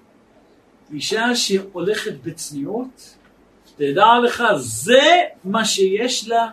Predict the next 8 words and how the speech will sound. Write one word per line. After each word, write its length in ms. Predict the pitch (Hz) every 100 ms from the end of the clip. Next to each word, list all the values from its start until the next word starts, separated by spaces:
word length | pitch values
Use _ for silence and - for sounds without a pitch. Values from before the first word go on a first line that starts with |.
| - - -
סייעתא 600 | - - 180 190 247 247 220
דשמיא 680 | 175 - - 214 220 214 202 -
על 180 | 208 214
כל 200 | 381 427 403
הדברים 440 | 180 226 233 233
האחרים 600 | 196 175 175 170 165 147 143 _
להתגבר 460 | 147 135 123 127 131
עליהם. 420 | 123 - -